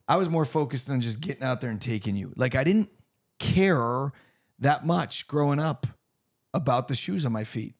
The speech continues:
but taking me back to Chicago and your favorite brand, and then you're gonna laugh at me.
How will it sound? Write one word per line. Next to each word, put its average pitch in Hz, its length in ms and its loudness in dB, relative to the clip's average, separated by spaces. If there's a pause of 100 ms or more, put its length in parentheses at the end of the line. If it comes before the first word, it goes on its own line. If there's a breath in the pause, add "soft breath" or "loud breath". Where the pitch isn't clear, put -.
(120)
but 127 360 -2 (460)
taking 123 240 -4
me 131 60 0
back 131 180 0
to - 40 -8
Chicago 120 560 -4 (120)
and 117 120 -2
your 113 120 0
favorite 113 320 -4
brand, 110 420 -2 (360 soft breath)
and 123 120 2
then 127 60 4
you're 131 120 4
gonna 123 120 -2
laugh 160 280 0
at - 80 -10
me. 104 200 -4